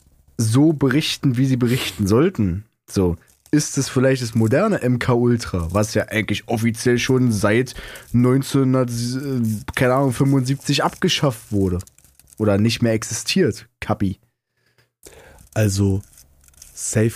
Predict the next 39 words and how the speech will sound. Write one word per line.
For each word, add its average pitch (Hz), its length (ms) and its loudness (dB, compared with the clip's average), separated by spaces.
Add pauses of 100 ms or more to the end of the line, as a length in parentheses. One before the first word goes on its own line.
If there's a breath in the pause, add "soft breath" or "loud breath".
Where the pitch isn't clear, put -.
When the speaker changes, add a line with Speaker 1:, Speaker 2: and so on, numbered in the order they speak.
Speaker 2:
Call. 101 400 0 (920 loud breath)
Ähm, 98 480 0 (1300)
das, 131 240 0
was 117 180 0
die, 110 140 0
glaub 104 180 2
ich, 107 140 -2
aus 95 160 -2
M 107 180 0
K 104 160 -2
Ultra 104 400 0
gezogen 107 480 0
haben, 101 160 0
ich - 160 -4
weiß 101 220 -2
nicht, 98 100 -2
ob's - 200 -4
M 101 180 -2
K 98 120 -2
Ultra 101 460 0 (300 loud breath)
in 101 160 0
der 101 160 2
Form, 101 280 -2
wie's 98 160 -4
damals 98 500 0
war, 95 480 -2
halt 95 180 -2
noch 90 180 -4
gibt, - 240 -4 (460 loud breath)
aber 101 240 2
das 98 240 -4
wird 95 240 -2
heute 87 340 -2 (160)
zu - 260 -8
einhundertzehn 92 1040 0
Prozent 87 580 -4 (100)
weiter 95 360 0
betrieben, 90 540 -2
weil, 101 280 0